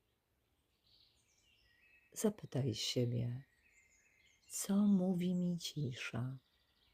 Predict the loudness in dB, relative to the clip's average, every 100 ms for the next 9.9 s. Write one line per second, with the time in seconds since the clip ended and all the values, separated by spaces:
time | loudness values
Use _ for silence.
0 | _ _ _ _ _ -20 -20 _ _ _
1 | -6 -2 -2 0 -4 0 0 0 0 2
2 | 4 2 2 2 2 0 -2 -4 -6 -2
3 | -2 -2 -2 -2 -4 -6 -12 _ _ -20
4 | _ _ _ _ _ _ _ _ _ _
5 | _ _ _ _ -20 -4 2 4 2 2
6 | 0 0 2 4 4 2 2 4 4 6
7 | 4 0 0 0 0 0 2 2 2 2
8 | 0 2 2 2 -6 -6 -6 -6 -16 -10
9 | -6 -4 -2 0 0 0 -2 -4